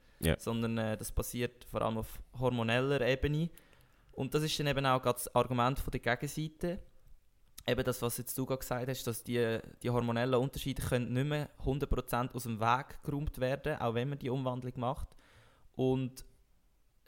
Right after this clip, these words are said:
Speaker 2: ja, einfach auch, dass halt als, als Frau, wo eigentlich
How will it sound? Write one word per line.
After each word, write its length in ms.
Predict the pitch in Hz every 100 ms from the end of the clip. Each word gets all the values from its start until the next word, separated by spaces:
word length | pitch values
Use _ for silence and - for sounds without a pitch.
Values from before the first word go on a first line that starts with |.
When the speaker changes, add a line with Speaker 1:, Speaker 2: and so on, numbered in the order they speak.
| _ _ -
Speaker 2:
ja, 340 | 120 127 175 170
einfach 320 | 139 - -
auch, 460 | 131 131 135 - - - - -
dass 300 | 131 - 135
halt 460 | 127 127 127 - - - - - - - - _ - - - - - - - - - - _ _ -
als, 340 | 117 - -
als 260 | 120 117 -
Frau, 380 | 135 131 151 143
wo 100 | 131
eigentlich 300 | 123 123 -